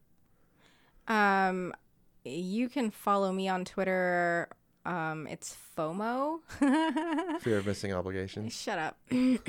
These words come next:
Speaker 1: not talking about that
Speaker 2: No,
Speaker 1: here.
Speaker 2: it's spelled F A U X M E A U X.
Speaker 1: Yes. And then I'm the reverse of that or the whatever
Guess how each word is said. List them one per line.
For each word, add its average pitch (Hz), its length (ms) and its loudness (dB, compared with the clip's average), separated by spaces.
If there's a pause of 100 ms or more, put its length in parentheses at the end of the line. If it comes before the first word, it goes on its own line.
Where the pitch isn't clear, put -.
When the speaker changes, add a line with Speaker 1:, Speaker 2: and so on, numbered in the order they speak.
(440)
Speaker 1:
not 180 120 -2
talking 180 180 -4
about 170 200 -4
that 160 120 -2
Speaker 2:
No, 101 60 4
Speaker 1:
here. - 140 0
Speaker 2:
it's 92 100 0
spelled 107 500 6
F 101 280 0
A 101 120 2
U 92 320 -2
X - 460 -2 (180)
M 98 260 -2
E 95 420 -4
A 87 80 -4
U 78 240 -6
X. - 440 -12
Speaker 1:
Yes. - 500 -10 (300)
And 247 180 6
then 254 160 6
I'm 247 560 6
the 220 240 4
reverse 220 500 4
of 180 180 -2
that 175 360 4
or 180 320 2
the 175 540 0
whatever 175 500 0